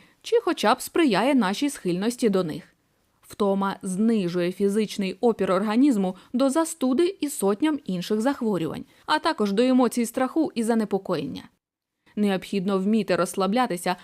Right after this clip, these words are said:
адже будь-яка фізична чи емоційна напруга ліквідується при повному розслабленні. Порада проста.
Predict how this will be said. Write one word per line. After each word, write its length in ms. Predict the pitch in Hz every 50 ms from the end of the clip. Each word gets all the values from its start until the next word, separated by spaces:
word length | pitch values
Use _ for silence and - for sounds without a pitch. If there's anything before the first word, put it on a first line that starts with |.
| - -
адже 320 | - 220 214 196 202 214 214
будь-яка 460 | 196 233 262 214 196 190 190 196 202
фізична 520 | - - 202 208 233 254 247 - 190 185
чи 140 | 185 - 208
емоційна 440 | 202 220 226 233 - 269 240 208 202
напруга 480 | 208 220 220 - 311 302 233 190 185 - - - - -
ліквідується 640 | 285 285 - 269 302 294 254 339 330 240 - - 233
при 180 | 233 - 277 269
повному 560 | - - - 190 196 247 277 285 302 302 302
розслабленні. 720 | 269 254 247 - - 180 156 - - - - - - - _ _ _ _ _ _ _ _ _ _ _
Порада 360 | - 196 190 180 180 180 202
проста. 520 | 196 247 254 262 - - - 220 180 -